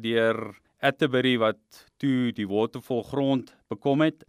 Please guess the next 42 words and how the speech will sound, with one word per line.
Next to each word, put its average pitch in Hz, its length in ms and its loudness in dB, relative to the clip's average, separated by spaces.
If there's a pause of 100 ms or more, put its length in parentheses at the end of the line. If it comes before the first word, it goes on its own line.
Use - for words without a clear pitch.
Louis 104 220 -4
van 117 120 -4
der 110 100 0
Walt 113 300 0
was 101 180 -6
een 117 160 -6
van 110 180 -8
ons 101 140 -8
kliënte 110 460 -4
by 107 60 -6
die 107 100 -4
bank. 127 280 -2 (340)
Toe 143 280 0
is 123 160 -6
ek 120 260 -2
genader 113 460 -2 (140)
deur 113 280 2
Louis 117 300 2
om 107 340 -2
eintlik 110 420 -6
die 90 120 -10
Waterfall 117 680 -4
spesifiek 107 640 -6
betrokke 113 400 -2
te 120 160 -2
raak. 113 320 2 (160)
Waterfall 131 720 0
was 104 320 2
op 117 140 -8
daai 104 220 2
punt 123 300 -6
in 110 100 -8
tyd 123 320 -4
besit - 520 -6 (160)
tagtig - 420 -4
persent 113 440 -8
deur 101 280 -2
Attack 135 480 -6
en 101 100 -10
twintig 113 300 -4
persent 110 320 -8
by 92 140 -6